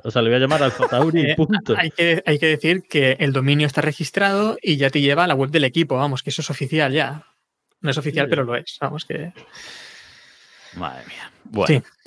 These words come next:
Speaker 3: En fin, pues lo dejamos aquí, si os parece. Eh, salvo que haya alguna noticia así importante como esta, pues, eh, empezaremos la temporada con, con esas,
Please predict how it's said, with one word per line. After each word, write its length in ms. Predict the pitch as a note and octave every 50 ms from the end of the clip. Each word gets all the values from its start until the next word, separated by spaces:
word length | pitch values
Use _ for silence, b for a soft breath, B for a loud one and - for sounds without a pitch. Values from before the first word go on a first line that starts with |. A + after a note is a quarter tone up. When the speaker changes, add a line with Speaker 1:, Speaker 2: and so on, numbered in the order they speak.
| B B B B B B B B B B B B B B -
Speaker 3:
En 80 | F#3+ F3
fin, 320 | F#3+ D#3+ B2 G#2+ G2+ F#2+ -
pues 100 | - D3+
lo 60 | C#3 C#3
dejamos 260 | C3+ - F3 D#3+ C#3
aquí, 300 | C3 A#2+ - D3+ C#3 A#2
si 120 | G#2 - -
os 80 | A2
parece. 500 | - - C3+ D3+ C#3+ - - A2+ G#2 G2+ F#2
Eh, 680 | - A#2 A#2 A#2 A#2 A2+ A2+ A2 A2 G#2+ G#2+ G#2+ G#2
salvo 280 | G#2 - A2+ A2 G#2+ G#2
que 100 | G2 A#2+
haya 100 | A#2 A#2+
alguna 500 | A#2+ A#2+ B2 A#2+ A#2+ A#2+ A#2+ A#2+ A#2+ A#2+
noticia 1160 | A#2+ A#2+ A#2 - B2+ A2+ - - B2 A#2 A#2 A#2 A2+ A#2 A2+ A2+ A2+ A2+ A2+ A2+ A2+ A2+ A#2 A2+
así 920 | F#2+ - - C3 F#2+ F2+ - - A2+ G#2+ G2+ G2+ G2+ G2+ G2+ G2+ G2+ G2 F#2+
importante 600 | A2+ A2+ - G#2 G#2+ A2 A2 A2+ - C#3 - F#2+ _
como 540 | _ - F#2+ F#2+ F#2+ F#2+ F#2+ F#2+ F#2+ F#2+ G#2+
esta, 260 | A#2+ - - C#3+ D3
pues, 880 | - G#2+ F#2+ F2 E2+ E2 D#2+ D#2+ D#2+ D#2+ D#2 D#2 D#2 D#2 D2 - - -
eh, 260 | E2+ E2 D#2+ D#2 D#2+
empezaremos 520 | E2+ E2 E2 E2 F2+ F2 E2+ E2+ F#2 F2
la 80 | G#2 F#2
temporada 500 | D#2+ F#2 F2 D#2 F2 F2 F2 F2+ F#2+ F2+
con, 400 | D2+ E2 E2 E2 D#2+ D#2+ - E2+ _
con 200 | - F2+ F2 F2+
esas, 720 | F2 - - F#2 F2+ E2 D#2+ D#2+ - - - - -